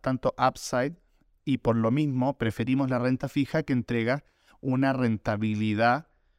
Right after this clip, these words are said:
no asegurada, pero con mayor certeza, por sobre el cinco o seis por ciento en dólares, lo cual nos deja con una rentabilidad muy, muy atractiva. Y de hecho, una de las cosas que yo creo que es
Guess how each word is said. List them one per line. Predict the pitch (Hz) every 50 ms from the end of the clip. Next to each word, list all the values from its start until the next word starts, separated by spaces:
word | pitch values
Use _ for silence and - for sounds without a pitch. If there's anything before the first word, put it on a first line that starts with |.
| _ _
no | 143 151
asegurada, | 175 175 - - 185 180 175 156 143 135 131 139 160 180 - _ _ -
pero | 131 120 120
con | - 117 110
mayor | 110 110 110 110 120 123
certeza, | - - 151 143 - - 147 139 120 - 160 170 175 - _ _ _ _ _ _
por | - 131 123
sobre | 117 - 170 165 170 160 160
el | 160 151
cinco | - - - 175 165 165 - 156
o | 151 143
seis | 127 - 151 143 117
por | - - 127
ciento | 120 - 143 131 127 - 135
en | 127 127 120
dólares, | 117 113 117 123 143 151
lo | 139 135
cual | 120 117 117 123
nos | 123 117
deja | 113 123 123 - - 147 151 - _ _ _ _ _ _
con | _ - 120 123
una | 127 127
rentabilidad | 123 127 120 117 - 120 117 120 117 120 131 127 - _
muy, | - 123 120 123 127 127 131 127 -
muy | - 120 120 120 123 127 127
atractiva. | 123 120 110 120 120 107 - - 135 131 139 151 170 - _ _ _ _ _ _
Y | - -
de | 147 151 160
hecho, | 165 - - - 185 190 - - _
una | 151 151 165 160
de | 160 156
las | 147 -
cosas | - 165 147 - 156
que | - 147
yo | 135 139
creo | 135 143 143 143
que | 139 139
es | 135 131 - -